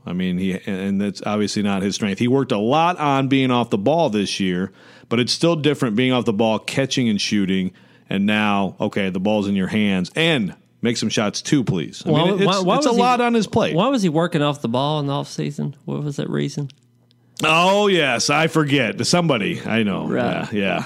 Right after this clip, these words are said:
Speaker 1: yeah, yeah.
Speaker 2: Yanni Wetzel would, you know, he could really benefit from a guy who could get him the ball in the right, right areas. A good point guard with good vision.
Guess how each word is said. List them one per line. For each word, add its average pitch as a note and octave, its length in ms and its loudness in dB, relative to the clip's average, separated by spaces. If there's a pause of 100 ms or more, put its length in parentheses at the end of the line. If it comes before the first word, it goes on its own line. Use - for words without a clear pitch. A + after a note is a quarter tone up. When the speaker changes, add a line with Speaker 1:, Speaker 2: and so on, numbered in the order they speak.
(140)
Speaker 1:
yeah, G3 120 -2
yeah. E3 60 0
Speaker 2:
Yanni A3+ 280 2
Wetzel E3+ 480 0
would, C3 200 0
you D#3+ 200 2
know, E3 100 2
he F3+ 160 2
could D3+ 160 0
really C3 840 2
benefit B2+ 640 0
from B2 160 -2
a A#2 40 0
guy A2+ 280 0
who B2 160 -4
could A#2 240 -8
get B2 200 0
him A#2 180 0
the A2 80 0
ball G#2+ 300 2
in G#2 60 -2
the G#2 80 -2
right, G#2+ 280 -2 (580)
right A#2+ 240 -2
areas. A2 680 -2
A C3+ 200 -4
good C3 240 0
point C3 280 -2
guard A#2 280 2
with A2+ 180 -4
good A2+ 200 -2
vision. A2 440 0